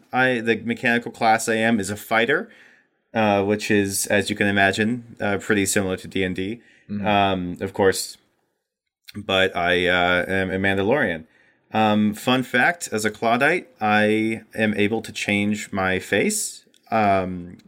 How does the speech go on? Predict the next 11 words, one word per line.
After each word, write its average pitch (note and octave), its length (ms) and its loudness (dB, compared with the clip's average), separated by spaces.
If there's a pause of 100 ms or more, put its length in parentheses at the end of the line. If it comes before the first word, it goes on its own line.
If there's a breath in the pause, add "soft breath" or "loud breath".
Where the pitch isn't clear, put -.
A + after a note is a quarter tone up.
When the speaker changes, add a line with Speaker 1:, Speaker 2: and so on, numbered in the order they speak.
Speaker 1:
completely G#2 560 2
Speaker 2:
Yes. - 140 -6 (280)
Yes. G#2+ 200 0
Speaker 1:
to, G#2 60 4
like, - 380 0 (320)
f-, - 240 -14
it's B2 220 0
pretty, D#3+ 340 0
I B2+ 80 0
mean, A2+ 380 0 (400 soft breath)
it's, A#2+ 160 0